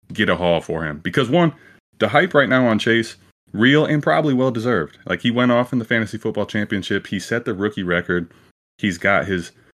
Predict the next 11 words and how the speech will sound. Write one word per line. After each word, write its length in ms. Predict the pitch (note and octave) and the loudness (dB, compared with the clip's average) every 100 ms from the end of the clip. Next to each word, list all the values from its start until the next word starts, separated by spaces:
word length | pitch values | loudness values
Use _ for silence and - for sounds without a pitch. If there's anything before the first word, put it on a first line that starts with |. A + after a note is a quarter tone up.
| - | -10
his 140 | F#2 | -8
buddy 480 | E2 F#2+ G#2 A2+ A#2 _ _ | -2 2 2 2 -2 _ _
throwing 300 | F#2 G#2 A2 | 0 2 4
the 100 | G#2 | 2
football 560 | - G#2 A2+ G#2+ G#2 G#2 - | 0 -2 0 0 -2 -6 -10
he's 160 | F2 | -12
tied 320 | - G2+ G2 F#2+ | -4 0 0 -2
to. 260 | G2+ G2 - _ _ _ _ _ _ _ B2+ | -4 -6 -8 _ _ _ _ _ _ _ -4
And, 160 | C#3 | 0
and 180 | C#3 C3 | 2 2
as, 140 | A#2 | 0